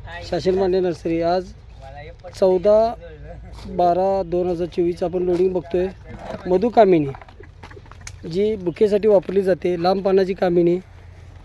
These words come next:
बघू शकतोय आपण. आता हे जे लोडिंग चाललेलं आहे, हे लोडिंग श्री मुकदुम साहेब, दर्याचे वडगाव, कोल्हापूर जिल्ह्यातलं गाव आहे हे.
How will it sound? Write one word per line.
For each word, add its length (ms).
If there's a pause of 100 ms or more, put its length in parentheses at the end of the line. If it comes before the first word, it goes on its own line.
(240)
बघू 200
शकतोय 280
आपण. 300 (920)
आता 140
हे 160
जे 160
लोडिंग 240
चाललेलं 360
आहे, 120 (560)
हे 140
लोडिंग 380 (760)
श्री 200
मुकदुम 360
साहेब, 240 (1080)
दर्याचे 340
वडगाव, 420 (640)
कोल्हापूर 360
जिल्ह्यातलं 540 (520)
गाव 200
आहे 180
हे. 400